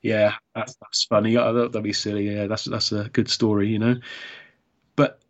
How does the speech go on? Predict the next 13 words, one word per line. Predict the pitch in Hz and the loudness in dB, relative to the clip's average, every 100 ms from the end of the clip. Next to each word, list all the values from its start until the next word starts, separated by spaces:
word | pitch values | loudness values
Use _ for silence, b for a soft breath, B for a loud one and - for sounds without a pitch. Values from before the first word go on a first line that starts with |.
| _ | _
then | 135 156 151 147 151 _ _ _ _ - | -2 0 2 -2 -6 _ _ _ _ -8
I | |
kept | - 151 - | -4 -4 -4
thinking | 151 135 117 | -6 -6 -6
about | 104 104 101 | -4 -4 -6
it. | 95 92 _ _ _ _ _ _ _ _ _ - | -12 -16 _ _ _ _ _ _ _ _ _ -6
And | 113 107 101 101 - - _ _ | -4 -4 -6 -8 -12 -18 _ _
by | 123 120 | -4 -2
the | |
time | 117 151 147 | -2 -2 0
we | 139 | -2
got | 123 123 - | -4 -6 -4
back, | 113 110 - - | -6 -6 -14 -20